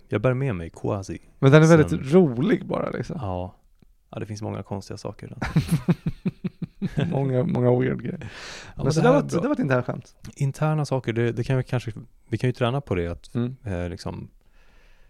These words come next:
Speaker 1: eh, ja, men informera lyssnarna lite grann om vad det är som faktiskt försiggår här.
Speaker 2: Ja, men speciellt när vi tar in oss någonting, eh,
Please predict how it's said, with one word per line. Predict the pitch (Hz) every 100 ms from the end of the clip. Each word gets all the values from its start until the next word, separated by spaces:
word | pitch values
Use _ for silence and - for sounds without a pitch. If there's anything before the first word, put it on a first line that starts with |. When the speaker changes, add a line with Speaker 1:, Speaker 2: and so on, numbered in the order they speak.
| _ -
Speaker 1:
eh, | - 98 104 107 - 120 - _ _
ja, | -
men | 117
informera | 113 110 113 123 113 85 85 - -
lyssnarna | - 98 104 92
lite | 87
grann | 90
om | 87
vad | 92
det | 90
är | 90 90
som | - 98
faktiskt | 117 - -
försiggår | - 90 98 101
här. | 98 -
Speaker 2:
Ja, |
men | 156
speciellt | 147 143 165
när | 165
vi | 139
tar | 131
in | 123
oss | 113
någonting, | 131 117 113 113 113
eh, | 113 117